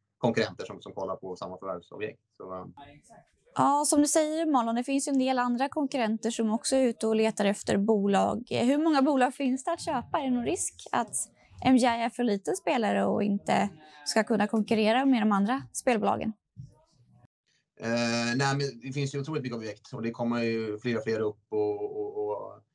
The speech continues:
Speaker 1: folk hoppar av sina studios och startar egna och så. Så det växer på väldigt bra och, och som Embracer säger, de har en procent av, av globala marknaden och väldigt fragmenterat. Men, men M G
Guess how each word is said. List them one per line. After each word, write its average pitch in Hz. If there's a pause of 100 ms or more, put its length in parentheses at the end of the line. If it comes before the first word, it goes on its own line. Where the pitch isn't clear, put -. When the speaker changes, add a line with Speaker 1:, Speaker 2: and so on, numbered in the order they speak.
(320)
Speaker 1:
folk 127
hoppar 135
av 127
sina 127
studios 120
och 117
startar 120
egna 113
och 113
så. 101
Så 110
det 127
växer 135
på 127
väldigt 123
bra 117
och, 110
och 113
som 120
Embracer 120
säger, 113
de 110
har 110
en 110
procent 110
av, 107 (760)
av 110
globala 120
marknaden 113 (120)
och 107
väldigt 107
fragmenterat. 113
Men, 110 (680)
men 127
M 139
G 135